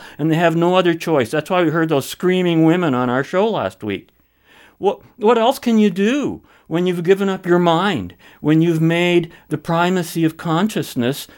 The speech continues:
the way your mind works? Reality is gonna punch you in the face over and over and over and over and over again to the point where you're gonna have to scream. That's all, you know, that, that you can do. Here again is Steven Crowder in possibly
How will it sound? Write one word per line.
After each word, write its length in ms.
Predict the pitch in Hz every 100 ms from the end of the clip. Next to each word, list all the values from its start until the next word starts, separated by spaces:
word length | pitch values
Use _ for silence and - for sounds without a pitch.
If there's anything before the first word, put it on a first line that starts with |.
| -
the 80 | 151
way 180 | 156 160
your 160 | 165
mind 340 | 170 170 185 180
works? 280 | 214 -
Reality 420 | 180 180 220 285 202
is 100 | 165
gonna 200 | 165 160
punch 340 | - 202 220
you 80 | 190
in 100 | 139
the 60 |
face 300 | 117 123 110 185
over 360 | 202 220 120
and 100 | 113
over 320 | 226 247 156
and 80 | 117
over 240 | 214 233 160
and 100 | 131
over 220 | 233 185
and 100 | 143
over 260 | 247 233 143
again 380 | 127 120 135 - - - -
to 100 | 165
the 100 | 160
point 320 | 175 196 180
where 140 | 160 160
you're 140 | 151
gonna 180 | 170 151
have 240 | 151 151
to 60 | 135
scream. 520 | - 135 135 110 85 _ _ _ _ _ _ _ _ _ _ _
That's 220 | 143 151 151
all, 360 | 139 135 131 _
you 100 | 127
know, 200 | 123 113 -
that, 280 | - 123 120 _ _ _ _ _ _ -
that 220 | 131 -
you 80 | 117
can 180 | 123
do. 260 | 120 110 98 _ _ _ _ _ _ _ _ _
Here 160 | 143 143
again 300 | 135 147 127
is 120 | 110
Steven 420 | - 135 131 120
Crowder 520 | 117 131 127 131 110 104
in 180 | 107
possibly 760 | 107 131 143 139 113 113 110